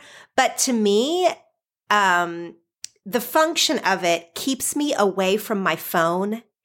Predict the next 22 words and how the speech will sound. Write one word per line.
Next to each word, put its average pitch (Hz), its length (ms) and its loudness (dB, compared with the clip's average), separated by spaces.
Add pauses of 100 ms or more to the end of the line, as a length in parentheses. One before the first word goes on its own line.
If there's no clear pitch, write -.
(500)
And 214 580 2 (200)
that 240 360 2
is 240 220 -4
just - 360 -2
a 202 80 0
big 185 720 0
deal 175 280 2
for 170 220 -4
me. 160 320 -10
So 214 240 2
to 208 180 -2
me, 269 320 4
it 240 120 6
is 190 160 0
worth 185 720 2
kind 175 260 0
of 180 140 -4
that 165 340 2
luxury 175 340 0
price 170 360 -2
you're 254 80 -6
paying 254 360 -2